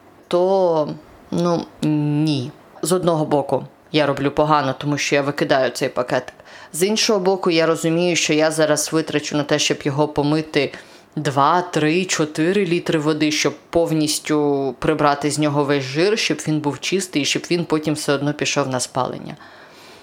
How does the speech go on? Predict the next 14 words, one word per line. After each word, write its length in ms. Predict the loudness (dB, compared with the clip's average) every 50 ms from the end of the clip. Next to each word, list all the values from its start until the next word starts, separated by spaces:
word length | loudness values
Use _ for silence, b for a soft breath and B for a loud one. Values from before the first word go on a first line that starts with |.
| B B B B B B _ _ -2
Я 180 | 0 0 2 2
не 120 | 0 0
знаю, 340 | 0 2 2 4 4 2 2
чи 180 | 0 0 0
я 60 | 0 0
правильно 500 | 0 0 0 2 2 0 0 0 0 0
роблю, 440 | -2 -2 -2 0 0 0 0 0 2
але 340 | 2 2 4 4 4 4 4
от 400 | 4 2 0 -2 -6 -10 -8 -8 -8 -8 -10 -14 _ _ -14 -6
у 100 | -2 -2
мене 340 | 0 2 2 2 2 0 0
вибір 380 | 0 0 -2 0 0 -2 -4 -4
був 360 | -6 -6 -6 -6 -6 -8 -14 -6 _
такий. 420 | -4 -4 -4 -6 -8 -8 -8 -10